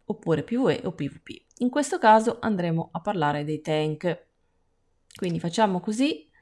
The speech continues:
e usciranno le build per quanto riguarda, eh, la classe dei tank. Allora,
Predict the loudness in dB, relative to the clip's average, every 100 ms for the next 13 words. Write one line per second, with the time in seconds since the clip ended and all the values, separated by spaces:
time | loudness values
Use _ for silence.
0 | _ _ _ _ _ _ -6 -2 -2 0
1 | 4 4 4 0 0 0 0 -2 -8 -4
2 | -4 -4 -2 -2 -2 -8 -8 -20 -20 -20
3 | _ 2 2 2 2 0 2 4 4 4
4 | -4 -6 -2 -2 -2 -4 -4 -2 2 4
5 | 2